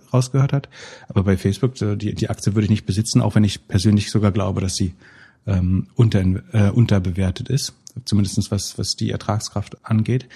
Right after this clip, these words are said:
Die bekommen aber beim Wachstum, äh, Probleme.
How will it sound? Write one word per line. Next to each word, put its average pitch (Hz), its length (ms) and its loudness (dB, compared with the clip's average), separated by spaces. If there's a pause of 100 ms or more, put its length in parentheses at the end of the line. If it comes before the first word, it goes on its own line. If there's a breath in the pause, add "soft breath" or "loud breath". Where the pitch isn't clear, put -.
(280 loud breath)
Die 120 80 4
bekommen 131 320 4
aber 113 160 2
beim 101 180 4
Wachstum, 98 560 -4
äh, 95 320 -6 (220)
Probleme. 92 580 -4